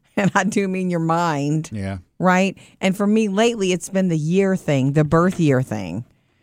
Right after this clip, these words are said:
Speaker 2: Why? You forgot how, what, your, what year you were
Speaker 1: No,
Speaker 2: born?
Speaker 1: I don't. I haven't forgotten any of that.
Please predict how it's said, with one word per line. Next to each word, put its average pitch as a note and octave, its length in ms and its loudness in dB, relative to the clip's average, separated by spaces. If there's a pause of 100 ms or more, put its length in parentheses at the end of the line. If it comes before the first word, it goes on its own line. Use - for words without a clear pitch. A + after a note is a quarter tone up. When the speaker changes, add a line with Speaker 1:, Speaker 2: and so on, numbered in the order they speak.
(260)
Speaker 2:
Why? F#2+ 280 -6
You F2+ 140 -16
forgot G#2 340 -8
how, G#2 80 -8
what, A2+ 160 -12
your, A2 140 -8
what A#2 160 -6
year A2 180 -2
you A#2 140 0
were B2 80 2
Speaker 1:
No, E3 240 4
Speaker 2:
born? E3+ 120 2
Speaker 1:
I E3+ 120 0
don't. E3 420 2
I - 80 -2
haven't D#3+ 220 2
forgotten E3 400 0
any F#3 200 2
of C#3 120 -2
that. C3+ 520 -4